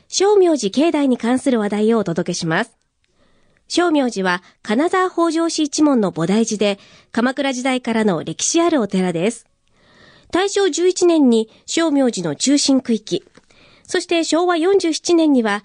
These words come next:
さらに周辺区域が国の史跡に指定されています。朱色の橋が美し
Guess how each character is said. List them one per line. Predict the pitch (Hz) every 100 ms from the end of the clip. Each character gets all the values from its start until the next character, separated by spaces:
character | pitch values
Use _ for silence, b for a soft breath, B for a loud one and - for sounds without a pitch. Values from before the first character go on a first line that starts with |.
| b _
さ | 294
ら | 294
に | 220 160
周 | 247 330
辺 | 359 349
区 | 349
域 | 320 254
が | 226 214 _ _
国 | - 226
の | 359 339
史 | -
跡 | 320 339
に | 330
指 | -
定 | 214
さ | 220 202
れ |
て | 202
い | 190
ま | 185 185
す。 | - _ _ _ _ _ b b b b b b
朱 | - 247
色 | 247 254
の | 247
橋 | 247 240 269
が | 247
美 | 233 - 262
し | -